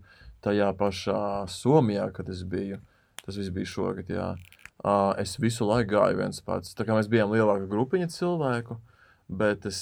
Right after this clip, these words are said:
vienmēr speciāli atdalījos, tāds, "Nē, es iešu viens pats." Un pa tiem pašiem Helsinkiem, ā, katru dienu es staigāju viens pats. Tā kā nebija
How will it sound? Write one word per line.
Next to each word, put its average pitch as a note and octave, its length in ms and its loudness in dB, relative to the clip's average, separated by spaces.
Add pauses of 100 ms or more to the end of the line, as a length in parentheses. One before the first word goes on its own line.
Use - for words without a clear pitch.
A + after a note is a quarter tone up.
vienmēr A2 320 2
speciāli G2 480 0
atdalījos, A#2 640 4
tāds, G2 240 -4
"Nē, A2 160 2
es B2+ 120 -4
iešu A2+ 200 0
viens F#2+ 240 -6
pats." G2+ 260 -4
Un G2+ 240 -4
pa G2 120 -2
tiem G2 180 -2
pašiem G2+ 260 -4
Helsinkiem, A#2+ 760 -2 (840)
ā, G2+ 140 0 (880)
katru A2 420 2
dienu G#2+ 420 -2
es A2 120 -4
staigāju G2 460 -2
viens F#2+ 180 -8
pats. - 260 -8
Tā - 60 -10
kā G2 160 -4
nebija G#2 320 -2